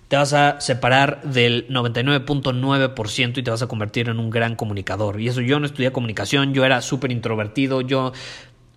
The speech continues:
tartamudeaba a la hora de presentar en la universidad, tartamudeaba,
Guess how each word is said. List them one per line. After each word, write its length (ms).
tartamudeaba 1000
a 240
la 180
hora 600
de 140
presentar 960
en 120
la 60
universidad, 680
tartamudeaba, 1200